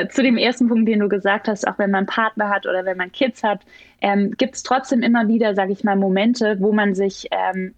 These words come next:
eine halbe Stunde beispielsweise für Sport einplanen kann am Tag.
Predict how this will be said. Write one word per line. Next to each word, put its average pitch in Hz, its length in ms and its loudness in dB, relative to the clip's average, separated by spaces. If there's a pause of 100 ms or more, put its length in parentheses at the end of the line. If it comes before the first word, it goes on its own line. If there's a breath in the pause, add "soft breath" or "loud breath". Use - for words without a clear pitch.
eine 196 200 -4
halbe 208 200 0
Stunde 208 400 0 (100)
beispielsweise 220 600 -2
für 240 100 -4
Sport 233 380 -2 (340 loud breath)
einplanen 185 540 0
kann 190 180 -4
am 180 140 -4
Tag. 185 400 -4